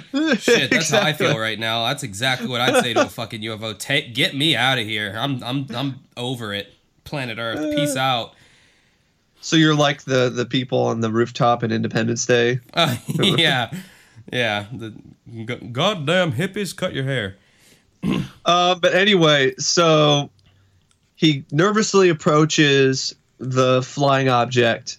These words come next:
Speaker 1: He approaches, walks to the door, and he sees a panel and some lights inside the ship.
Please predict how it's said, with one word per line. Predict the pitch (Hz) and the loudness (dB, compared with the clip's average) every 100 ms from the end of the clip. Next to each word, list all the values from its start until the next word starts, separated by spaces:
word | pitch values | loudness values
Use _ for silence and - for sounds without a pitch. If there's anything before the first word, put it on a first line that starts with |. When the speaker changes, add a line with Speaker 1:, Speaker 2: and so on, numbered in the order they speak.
| _ | _
Speaker 1:
He | - 135 | 0 2
approaches, | - - - 165 170 175 | 2 -4 0 2 4 2
walks | 143 156 175 - | 4 4 2 0
to | |
the | 156 | 0
door, | 135 127 113 113 107 - _ _ _ _ _ | 2 2 2 0 -2 -6 _ _ _ _ _
and | 120 120 | -2 0
he | 127 | 0
sees | - 180 160 | 4 4 4
a | |
panel | - 175 180 160 135 | 2 2 4 2 2
and | 120 | 0
some | - 131 | 0 0
lights | 131 135 131 123 | 2 2 0 -4
inside | 113 131 120 117 | -2 0 0 0
the | 113 | -2
ship. | - 131 113 - | 0 0 0 -6